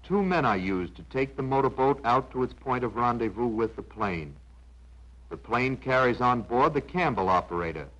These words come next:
who alone will control the motorboat, even though he will be miles away when rendezvous is established. The boat is a thirty-four-foot A two Hacker craft with a low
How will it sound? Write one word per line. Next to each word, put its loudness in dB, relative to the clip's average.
who 4
alone 4
will 4
control 0
the 0
motorboat, 2
even 0
though 4
he 4
will 2
be -2
miles 2
away 2
when -2
rendezvous 0
is 0
established. -4
The -6
boat 6
is 2
a 0
thirty-four-foot 2
A 0
two -2
Hacker -4
craft -6
with -4
a 0
low 2